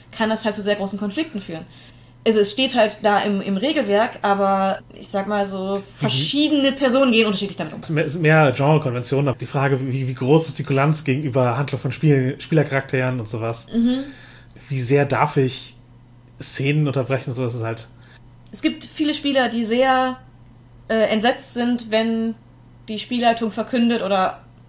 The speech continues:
Speaker 1: ausdrückt durch die Reaktion der Welt, dass die, äh, Handlungen der Spielenden exakt so gewertet werden wie die Handlungen von N S Cs.
Speaker 2: Ja.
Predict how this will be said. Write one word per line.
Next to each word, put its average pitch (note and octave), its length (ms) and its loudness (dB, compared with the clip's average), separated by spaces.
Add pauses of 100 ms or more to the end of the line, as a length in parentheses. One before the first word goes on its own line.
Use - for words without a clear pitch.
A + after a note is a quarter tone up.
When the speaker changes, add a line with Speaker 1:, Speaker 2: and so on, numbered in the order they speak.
(380)
Speaker 1:
ausdrückt B3 600 0
durch A#3 180 0
die A3 140 -2
Reaktion G#3+ 400 0
der G#3 100 0
Welt, G3 320 0 (580)
dass G3+ 300 2
die, G3 600 -2
äh, F3+ 140 0
Handlungen A#3+ 400 4
der A3+ 80 4
Spielenden B3 520 0
exakt - 400 -2
so B3+ 80 0
gewertet G#3+ 400 4
werden G3+ 280 4
wie G3+ 40 -8
die G3 120 -4
Handlungen G#3 280 0
von G#3+ 160 -2
N G3 120 2
S - 260 -6
Cs. - 320 -6
Speaker 2:
Ja. C#3 240 0